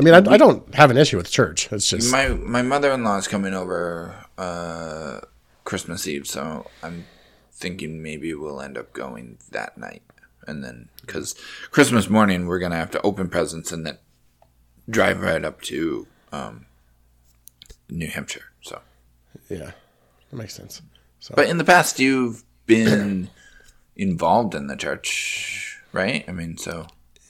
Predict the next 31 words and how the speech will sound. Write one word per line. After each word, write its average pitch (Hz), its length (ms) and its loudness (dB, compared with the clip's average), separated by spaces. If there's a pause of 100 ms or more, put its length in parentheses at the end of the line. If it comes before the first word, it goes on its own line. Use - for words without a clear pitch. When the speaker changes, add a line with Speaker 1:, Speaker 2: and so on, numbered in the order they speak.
(140)
Speaker 2:
I - 60 -6
didn't 85 180 -6
Speaker 1:
To 247 80 0
Speaker 2:
know. 240 60 4
Speaker 1:
a - 20 6
degree. 110 320 -2
Yeah, 120 160 -10 (460)
Speaker 2:
Yeah. 170 280 4
Speaker 1:
I 220 120 6
don't, 339 280 4 (1000)
I 156 60 0
don't 185 260 4
dislike 123 420 2
church. 131 520 -2
What, 104 320 -6 (140)
the 104 60 -8
part 131 260 2
of 107 120 -4
church 127 240 -4
that 117 100 -4
I 120 60 0
don't 110 160 -2
like 127 280 0
is 104 200 -6
the 98 420 -4 (440)
hypocrisy 104 800 -6
with 101 260 -18 (460)
many 90 220 -4
Speaker 2:
Mm. 101 40 -6
Speaker 1:
of 101 80 -12
the 98 280 -12